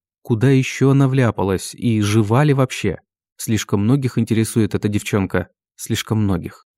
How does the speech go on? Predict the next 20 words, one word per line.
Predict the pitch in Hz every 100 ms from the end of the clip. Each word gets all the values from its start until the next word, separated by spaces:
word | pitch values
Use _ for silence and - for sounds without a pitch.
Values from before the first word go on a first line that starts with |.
| _ _ _ _ _ _ _ _ -
Но | 127
потом | 165 156 165
Тимур | - 120 151
заставил | 131 113 - 139 120
меня | 107 135
подумать | 123 110 131 117
здраво, | 110 113 101 92 92
чтобы | - 107 101 98
не | 110
навредить | 117 127 135 127 -
ни | 95
себе, | - 104 151
ни | 131
Полине. | - 98 113 143 107 -
Мы | 117
вместе | 127 147 127 -
решали, | 104 - 143 143 98
где | 101 120
ее | 101 104
искать. | 104 - 87